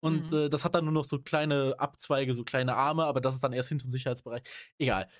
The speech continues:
Speaker 1: Ähm, war auf jeden Fall, glaub ich, ganz gut, dass wir da waren. Also vor allem halt
Speaker 2: Ich
Speaker 1: für
Speaker 2: find's
Speaker 1: sie.
Speaker 2: auch f-, gut für dich, dass, äh, gut von dir, dass du dich der Sache annimmst und ihr f-, versuchst, ein gutes Gefühl zu schaffen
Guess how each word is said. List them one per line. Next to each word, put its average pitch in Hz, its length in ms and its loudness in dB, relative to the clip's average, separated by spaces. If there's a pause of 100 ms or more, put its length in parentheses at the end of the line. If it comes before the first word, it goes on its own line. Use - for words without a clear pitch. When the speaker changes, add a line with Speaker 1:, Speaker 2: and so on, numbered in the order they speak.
(200)
Speaker 1:
Ähm, 131 600 0 (580)
war 143 160 2
auf 180 160 0
jeden 175 200 2
Fall, 156 580 2
glaub 143 420 2
ich, - 140 0
ganz 156 200 0
gut, 127 140 -4
dass 180 140 -2
wir 165 80 -6
da 160 240 0
waren. 165 180 -4
Also 127 200 -6 (380)
vor 123 100 2
allem 123 200 2
halt 123 100 0
Speaker 2:
Ich 123 40 -6
Speaker 1:
für 247 80 -4
Speaker 2:
find's 127 120 0
Speaker 1:
sie. 135 80 4
Speaker 2:
auch 190 80 4
f-, - 240 -6 (320)
gut 202 200 -12
für 180 160 -8
dich, 190 320 -6
dass, 160 360 -12
äh, 160 300 -6
gut 170 160 -14
von 180 300 -4
dir, 160 360 -6 (840)
dass 160 200 -10
du 156 320 -6 (180)
dich 160 140 -16
der 170 120 -4
Sache 165 300 -4
annimmst 202 560 -4
und 180 120 -8
ihr 175 200 -6
f-, - 240 -16
versuchst, 180 420 -10
ein 196 80 -6
gutes 175 280 -10
Gefühl 202 420 -6
zu 220 140 -8
schaffen 214 600 -2